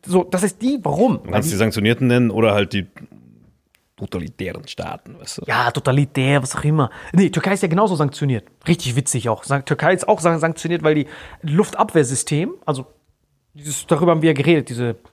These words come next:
Speaker 1: diese Stanax, ne? Kennst du ja noch diese Interoperabilität von meinen Waffen. Meine Kalaschnikow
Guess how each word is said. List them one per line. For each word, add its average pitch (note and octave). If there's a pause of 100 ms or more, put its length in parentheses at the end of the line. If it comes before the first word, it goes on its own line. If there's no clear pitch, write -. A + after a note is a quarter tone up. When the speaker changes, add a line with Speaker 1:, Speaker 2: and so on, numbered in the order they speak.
Speaker 1:
diese A#2
Stanax, -
ne? E3+
Kennst F3
du D#3+
ja -
noch A#2
diese A2+ (720)
Interoperabilität F#3
von D#3+
meinen C#3+
Waffen. -
Meine A3
Kalaschnikow -